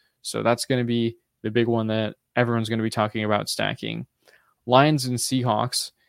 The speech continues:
that's a rematch of week seventeen last year, and they played for a total of eighty points, fifty-one twenty-nine win for the Seahawks. That was, of course, Amon-Ra Saint Brown and Rashad Penny winning people millions of dollars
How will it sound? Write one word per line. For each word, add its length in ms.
that's 180
a 40
rematch 600
of 140
week 180
seventeen 440
last 360
year, 180
and 200
they 180
played 440
for 440
a 120
total 300
of 100
eighty 280
points, 540
fifty-one 460
twenty-nine 560
win 300
for 200
the 60
Seahawks. 640
That 160
was, 120
of 100
course, 380
Amon-Ra 380
Saint 320
Brown 300
and 160
Rashad 360
Penny 440
winning 260
people 400
millions 400
of 80
dollars 460